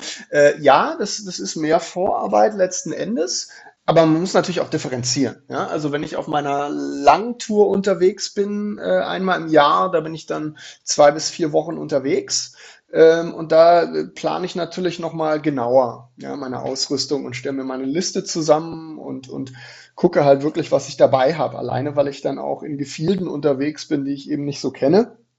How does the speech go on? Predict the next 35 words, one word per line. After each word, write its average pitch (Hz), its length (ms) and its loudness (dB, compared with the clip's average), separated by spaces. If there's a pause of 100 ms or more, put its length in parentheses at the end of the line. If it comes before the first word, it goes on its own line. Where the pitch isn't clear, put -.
(720)
und 165 160 -2
auch 156 140 -2
gar 156 160 4
nicht 151 140 -6
weiß, 143 280 2
habe 151 160 0
ich 151 60 -8
die 165 100 -6
Möglichkeit, 151 580 -2
da 147 100 2
noch 147 140 -2
mal 147 180 -2
irgendwie 156 380 -2
Probleme 151 460 -2
zu 147 160 -8
korrigieren. 139 680 -4 (380)
Also 143 180 -2
auch 147 100 0
wieder 143 180 4
das 135 160 -4
Thema 135 260 0
Sicherheit. 123 640 -4 (540)
Ähm, 127 360 4
je 131 100 -4
mehr 135 180 -2
man 139 160 -2
eben 131 260 -4
weiß 135 300 0
über 135 220 -2
die 127 140 -8
Tour 156 440 0
und, 135 240 -8
und 131 180 -10
die 139 80 -8
Umgebung, 147 680 -2